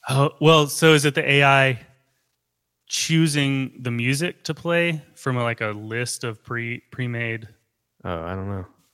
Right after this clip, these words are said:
Speaker 1: Like, if you're scoring a film, do you have to do, like, five soundtracks now? And then
Speaker 2: I
Speaker 1: A I
Speaker 2: feel like it's
Speaker 1: picks
Speaker 2: kinda
Speaker 1: it?
Speaker 2: backwards, though. Like,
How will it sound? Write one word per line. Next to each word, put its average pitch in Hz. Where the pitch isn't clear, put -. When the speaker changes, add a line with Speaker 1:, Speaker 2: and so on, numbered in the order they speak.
Speaker 1:
Like, 135
if 127
you're 143
scoring 143
a 120
film, 123
do 117
you 113
have 123
to 117
do, 113
like, 110
five 113
soundtracks 123
now? 135
And 107
then 107
Speaker 2:
I -
Speaker 1:
A -
I -
Speaker 2:
feel 226
like 240
it's 202
Speaker 1:
picks 196
Speaker 2:
kinda 98
Speaker 1:
it? -
Speaker 2:
backwards, 110
though. 95
Like, 92